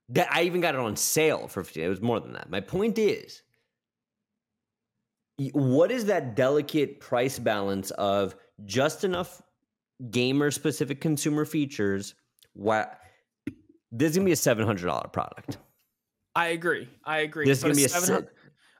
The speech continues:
Speaker 2: a seven hundred dollar T V is better than a five hundred dollar Xbox for a regular family.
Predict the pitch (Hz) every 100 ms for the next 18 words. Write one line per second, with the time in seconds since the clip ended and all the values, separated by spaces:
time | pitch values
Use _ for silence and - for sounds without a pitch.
0 | - - - 175 170 190 196 185 185 170
1 | 170 156 - 175 160 175 127 117 135 143
2 | 135 135 135 131 131 135 131 139 139 131
3 | 127 - 123 - 123 120 - - 120 113
4 | 113 110 110 110 98 98 71 62 123